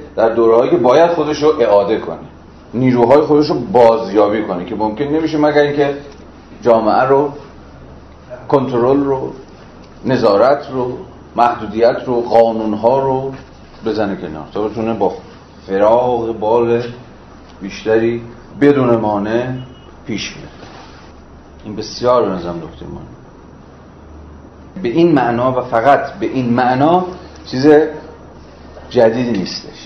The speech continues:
لیبرالیسم، گرچه در ورژن متأخرش اقتضاعات و شرایط خودش رو داره. خب، قرن‌ها باید می‌گذشت تا کارگر آزاد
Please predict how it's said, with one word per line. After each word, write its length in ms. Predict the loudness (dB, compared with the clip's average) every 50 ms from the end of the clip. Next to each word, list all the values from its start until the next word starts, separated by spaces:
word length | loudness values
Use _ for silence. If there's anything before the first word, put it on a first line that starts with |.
| -20 -20 -20 -20 -18 -18 -16 -16 -16
لیبرالیسم، 600 | -16 -18 -18 -20 -20 -20 -20 -20 -20 -20 -20 -20 -20 -20 -20 -10 -4
گرچه 260 | -2 -2 0 0 0
در 200 | 2 2 2 2
ورژن 400 | 2 2 2 2 2 2 0 -2
متأخرش 840 | -2 -4 -4 -4 -4 -2 -2 -2 -2 -2 -2 2 2 2 2 2 0 -2
اقتضاعات 800 | -2 -4 -4 -8 -4 -2 2 2 2 2 2 2 0 0 0 -2 -6 -12 -18 -20 -20 -20 -18 -12 -10
و 40 | -8
شرایط 720 | -4 -2 0 2 2 2 2 2 0 0 2 0 0 0 -2 -6 -12 -18 -20 -20
خودش 340 | -4 0 0 0 2 0 -4
رو 140 | -8 -10 -12
داره. 300 | -14 -14 -16 -18 -18 -20 -20 -20 -20 -20 -20 -20 -20 -20 -20 -20 -20 -20 -20 -16
خب، 320 | -2 2 4 4 4 2 -2 -12 -16 -18 -18 -20 -20 -20 -20 -20 -20 -20 -20 -20 -20 -20 -20 -20 -20 -20 -20 -20 -14 -2
قرن‌ها 500 | 2 4 4 4 4 2 2 4 4 6
باید 380 | 6 6 6 6 4 4 4 2
می‌گذشت 720 | 2 2 2 2 2 2 2 2 0 -4 -12 -14 -16 -20 -20 -20 -20 -20 -20 -20 -20 -20 -20 -20 -20 -20 -20 -14 0
تا 420 | 4 4 6 6 6 4 2 0 -4 -8 -12 -18 -20 -20 -20 -20 -20 -20 -16 -14 -4
کارگر 800 | 2 4 6 8 8 6 6 4 2 4 4 6 6 4 2 2
آزاد 840 | 2 2 4 2 2 0 4 6 6 8 8 8 6 4 0 -4 -6